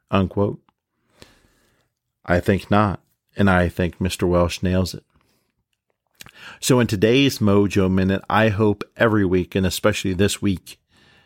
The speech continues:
you will know your infinite value in God's eyes, no matter if you are young or old. You are the apple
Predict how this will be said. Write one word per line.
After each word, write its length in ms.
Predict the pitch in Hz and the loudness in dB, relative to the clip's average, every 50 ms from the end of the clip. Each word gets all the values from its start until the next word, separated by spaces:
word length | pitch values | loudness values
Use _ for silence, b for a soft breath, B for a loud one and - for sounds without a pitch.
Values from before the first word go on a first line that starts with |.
| b b b b b b b b b | b b b b b b b b b
you 180 | 117 120 135 131 | 0 2 2 2
will 160 | 113 104 92 | 2 2 0
know 240 | 87 87 90 90 90 | 0 0 -2 -2 -2
your 220 | 90 87 - - | 0 0 -2 -2
infinite 460 | - - 107 92 - 98 95 95 95 | 0 -2 -4 -2 -2 -2 -2 -2 -4
value 460 | 92 87 95 92 92 95 95 95 95 | -2 0 2 2 2 2 2 0 0
in 180 | 95 92 92 87 | 0 -2 -2 -2
God's 380 | 78 90 87 90 90 82 80 - | -2 0 0 0 0 0 0 0
eyes, 400 | 92 85 87 87 85 85 80 87 | 0 0 2 0 -2 -2 -2 -2
no 100 | 98 90 | -2 0
matter 300 | 87 87 87 87 90 - | 0 0 0 0 -2 -2
if 260 | 71 82 87 - - - | -2 -6 -6 -6 -6 -6
you 260 | 98 101 104 101 95 | -2 0 2 2 4
are 120 | 92 90 | 2 2
young 420 | 90 87 92 90 92 95 98 95 92 | 0 0 2 2 4 2 2 0 0
or 180 | 85 - - - | -2 -2 -2 0
old. 400 | 92 92 85 80 82 - 78 - _ b b b b b b b b b b b b b b | 0 0 0 -2 -6 -8 -14 -18 _ b b b b b b b b b b b b b b
You 200 | b 107 110 - | b 0 0 2
are 220 | - 104 107 104 101 | 4 4 4 2 2
the 200 | 92 104 101 - | 0 -2 -2 0
apple 520 | - 104 104 101 95 - - - - 90 | 0 2 2 0 0 -4 -10 -14 -14 -16